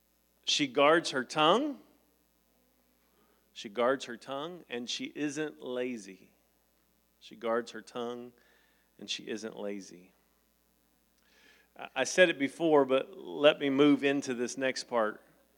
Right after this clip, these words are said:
Everybody good? Can we move on? I gotta keep moving, guys. Uh,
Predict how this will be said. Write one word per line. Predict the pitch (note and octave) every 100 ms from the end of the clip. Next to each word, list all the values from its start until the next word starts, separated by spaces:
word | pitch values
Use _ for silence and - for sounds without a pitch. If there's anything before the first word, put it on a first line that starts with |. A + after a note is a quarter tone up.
| -
Everybody | A#2+ B2+
good? | A#2+ C3 C#3+ - _ _
Can | A2+
we | A2+
move | A#2 A#2+
on? | A#2+ C3+ - - - _ - - -
I | C#3
gotta | D3+
keep | C#3+ C#3
moving, | B2+ B2+ A2
guys. | G#2 G2+ - - - - - -
Uh, | D#3 D3 C3+ A#2+